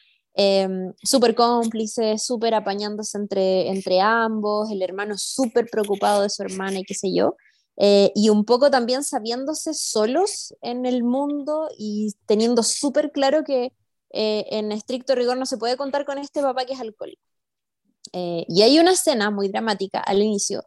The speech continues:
cuando, eh, desaparece un amigo cercano de Fini, ¿cierto?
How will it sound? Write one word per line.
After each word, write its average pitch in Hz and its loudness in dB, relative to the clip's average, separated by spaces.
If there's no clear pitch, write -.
cuando, 226 0
eh, 180 -2
desaparece 214 0
un 240 -6
amigo 226 2
cercano 294 0
de 233 0
Fini, 180 -8
¿cierto? 214 -6